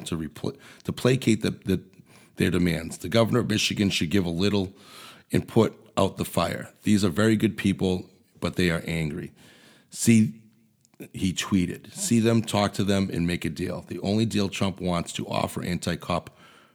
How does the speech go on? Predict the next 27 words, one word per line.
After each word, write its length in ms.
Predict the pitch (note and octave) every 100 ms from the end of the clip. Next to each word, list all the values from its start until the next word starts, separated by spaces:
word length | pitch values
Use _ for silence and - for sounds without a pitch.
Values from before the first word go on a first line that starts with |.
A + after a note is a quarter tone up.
| _ _ _
protesters 720 | - G2 F#2 G2 D#2+ F2 D#2+ -
is 160 | E2+ D#2
a 60 |
face 340 | D#2+ - F#2 -
full 200 | F#2+ E2
of 120 | D2+
pavement." 600 | - E2 C#2+ - C#2 - - _ _
This 220 | - -
is 120 | D#2
what 160 | D2+ D#2
he 220 | - F#2+
says. 460 | F2 - D2+ - - _ - - - -
Now, 420 | F#2+ F#2 F2 E2+ - _ _ _ _ _ _ - - -
I 180 | F#2 F2+
don't 260 | G2 G#2+
know 100 | G2+
where 280 | F#2 F2+ F2+
that 260 | F2 F2 E2+
came 240 | - F#2+
from 240 | F#2+ B2+ G2
or 120 | E2+
what 120 | -
that 140 | F2
has 200 | E2+ E2+
to 60 | -
do 220 | D2 F2+
with, 380 | E2+ E2 - -